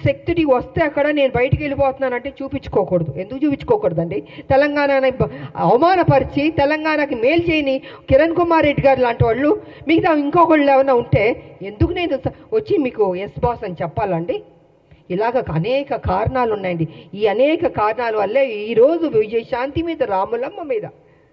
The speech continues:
ఒక ఎంఎల్సీ ఇస్తే "అయ్యో, యో, యో, యో, ఎందుకు ఇచ్చారు? ఎలా ఇచ్చారు?" ఎలా ఇచ్చారంటే పేపర్ వచ్చి ఇచ్చారండి.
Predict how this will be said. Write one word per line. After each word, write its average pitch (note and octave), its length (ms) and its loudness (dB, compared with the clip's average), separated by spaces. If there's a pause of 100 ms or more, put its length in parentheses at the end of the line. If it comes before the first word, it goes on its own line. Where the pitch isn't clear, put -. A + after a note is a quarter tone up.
(180)
ఒక B2+ 140 -8
ఎంఎల్సీ G#3 380 -8
ఇస్తే A3+ 200 -10
"అయ్యో, G#3 240 -4
యో, E4+ 240 0
యో, F4 140 -2
యో, F4+ 400 0
ఎందుకు D4+ 280 -4
ఇచ్చారు? B3 480 -2 (260)
ఎలా A#3+ 240 0
ఇచ్చారు?" A#3 520 -2
ఎలా G3 180 -2
ఇచ్చారంటే C#4 600 -4 (100)
పేపర్ A#3+ 340 0
వచ్చి G#3+ 200 -4
ఇచ్చారండి. D#3+ 520 -6